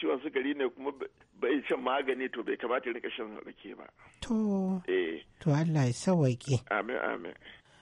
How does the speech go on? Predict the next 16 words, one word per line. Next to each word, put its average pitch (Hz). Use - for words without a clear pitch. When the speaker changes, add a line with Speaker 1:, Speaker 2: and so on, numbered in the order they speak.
Speaker 2:
To, 214
sai 262
kuma 269
wasiƙar 202
Rilwanu 208
Fajardu 196
a 147
can 202
ƙaramar 180
hukumar 170
Dange 143
Shuni, 160
jihar 156
Sokoto. 139
Speaker 1:
To, 135
to. 104